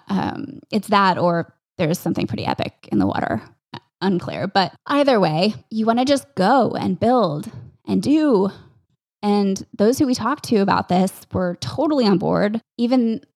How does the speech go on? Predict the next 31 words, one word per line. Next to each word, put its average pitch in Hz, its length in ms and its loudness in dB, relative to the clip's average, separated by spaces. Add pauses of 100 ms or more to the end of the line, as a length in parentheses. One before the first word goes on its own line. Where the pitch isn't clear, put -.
(120)
most 226 200 0
of - 40 -18
the 254 60 0
people 233 160 4
we 226 100 2
talked 233 260 2
to 185 220 2
seem 185 220 0
to 180 60 0
have 175 380 0
a, 175 340 -2
a 190 60 0
similar 180 360 2
side 156 280 0
hustle, 156 340 0
maybe 170 220 2
not 160 240 2
to - 100 -6
the 156 320 -2
extent - 380 -4
of - 180 -6 (160)
commercial 180 760 0
product, 175 640 -2
but 160 300 2 (800)
some 214 200 0
sort 190 260 2
of 175 120 2
hobby 180 340 0
that - 160 -6
they 175 120 2
were 165 380 0